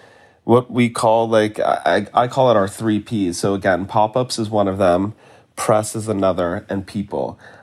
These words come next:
Um, I think that we're very strategic when it comes to the people, or I guess brand ambassadors that we interact with, with our brand. And,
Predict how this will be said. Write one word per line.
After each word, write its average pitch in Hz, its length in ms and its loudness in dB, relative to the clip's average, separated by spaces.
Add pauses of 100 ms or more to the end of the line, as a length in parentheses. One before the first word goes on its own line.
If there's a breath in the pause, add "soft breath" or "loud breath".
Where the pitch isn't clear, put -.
Um, 95 280 2
I 98 100 -2
think 117 320 -4
that 110 220 0
we're 107 120 -2
very 107 280 -2
strategic 110 760 -6
when 101 120 -4
it - 120 -8
comes 101 360 -6
to 98 480 -4
the 90 640 -8 (420 soft breath)
people, 110 480 0
or 95 140 0
I 90 40 -6
guess 95 200 -6
brand 95 340 -2
ambassadors 95 680 -4
that 90 160 -6
we 87 180 -8
interact 85 460 -6
with, 95 200 -12
with 90 160 -10
our 85 120 -4
brand. 90 520 -4
And, 85 220 -10